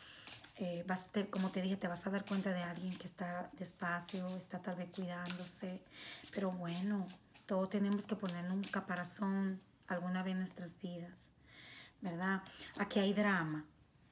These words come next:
Lo que quiere decir es que aquí parece que se está, eh, esta persona parece que está exigi-, eh, exagerando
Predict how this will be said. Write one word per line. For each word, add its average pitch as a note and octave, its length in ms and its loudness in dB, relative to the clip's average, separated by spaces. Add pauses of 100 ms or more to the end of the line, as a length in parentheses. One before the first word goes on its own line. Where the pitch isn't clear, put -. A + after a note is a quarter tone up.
Lo G3 120 0
que F#3+ 140 0
quiere F#3 240 0
decir G3 340 2
es G3+ 160 2
que G3+ 320 4 (560)
aquí G#3 300 2
parece G#3+ 400 4
que A3 100 2
se G#3 120 2
está, G3 600 6 (520)
eh, F3+ 340 -2
esta C4 220 4
persona A#3 380 6
parece A3 360 2
que G#3+ 80 2
está F#3 640 2 (500)
exigi-, - 540 0
eh, F3+ 500 2 (2250)
exagerando F3 800 4